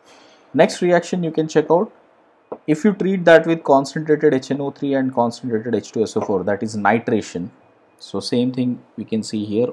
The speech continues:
O M E getting nitrated on ortho and para position in O two.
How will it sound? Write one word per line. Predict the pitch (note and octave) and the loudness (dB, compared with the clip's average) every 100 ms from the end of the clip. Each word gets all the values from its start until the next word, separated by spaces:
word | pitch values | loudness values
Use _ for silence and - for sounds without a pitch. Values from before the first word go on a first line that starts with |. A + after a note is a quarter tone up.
| - | -4
O | G#2+ A2+ | -2 -2
M | A2 G#2+ | -2 -2
E | A#2+ F#2 A#2 _ _ _ _ - | -2 -4 -8 _ _ _ _ -18
getting | G#2 G2 A#2 A2+ | -10 -6 -4 -2
nitrated | G2+ G2 G2+ G#2 A2 A2+ G#2+ - | -2 -4 -6 -4 0 0 0 -8
on | F#2+ F#2+ F#2 _ | -6 -6 -8 _
ortho | - G#2 G2 - D3 F3 - - | -8 -6 -6 -4 -4 -4 -10 -14
and | G2 - - | -12 -10 -2
para | F#2+ F#2 | -2 -2
position | F2+ F2+ E2+ E2 - _ _ _ _ _ _ _ _ _ _ _ _ _ _ _ _ _ _ _ - | -6 -12 -12 -14 -18 _ _ _ _ _ _ _ _ _ _ _ _ _ _ _ _ _ _ _ -18
in | - - | -18 -14
O | F#2+ | -16
two. | - - | -14 -18